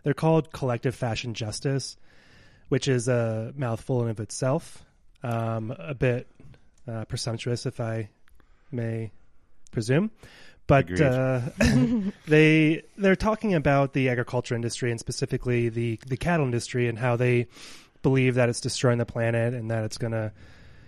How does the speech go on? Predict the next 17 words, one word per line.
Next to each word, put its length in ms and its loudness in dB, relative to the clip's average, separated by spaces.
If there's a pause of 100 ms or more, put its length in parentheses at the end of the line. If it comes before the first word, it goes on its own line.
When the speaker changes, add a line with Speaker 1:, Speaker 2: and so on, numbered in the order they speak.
(220)
Speaker 1:
cause 320 4
World 240 4
War 360 2 (100)
Ten 380 2
and, 400 -4 (460)
Speaker 2:
<laughs> 640 -8
Speaker 1:
and 640 0
everything's 400 0
gonna 420 -2 (580)
wither 380 2
away 420 2
and 240 -4
we'll 180 -4
just 160 -8
be 100 -2
left 300 -4
with 420 -6